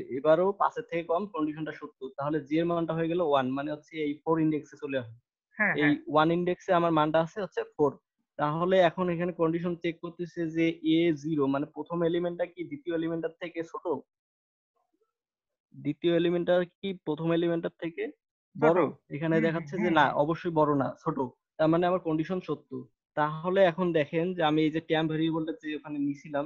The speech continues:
Speaker 1: ইউজ করছিলাম, এখানে দেখেন প্রথম আমার হচ্ছে যে এ এলিমেন্টটা, আমার এখন shorting এর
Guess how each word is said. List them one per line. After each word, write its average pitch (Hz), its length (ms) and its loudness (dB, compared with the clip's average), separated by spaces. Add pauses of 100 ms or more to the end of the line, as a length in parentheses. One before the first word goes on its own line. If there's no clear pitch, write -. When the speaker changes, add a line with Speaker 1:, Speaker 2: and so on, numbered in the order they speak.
(100)
Speaker 1:
ইউজ 147 200 -14
করছিলাম, 156 460 -10
এখানে 147 260 -12
দেখেন 160 280 -6
প্রথম 170 420 -10
আমার 160 220 0
হচ্ছে 160 220 -4
যে 156 100 -6 (200)
এ 165 100 2 (140)
এলিমেন্টটা, 151 480 0
আমার 156 200 0
এখন 160 220 -6
shorting 151 400 -2
এর 175 80 -6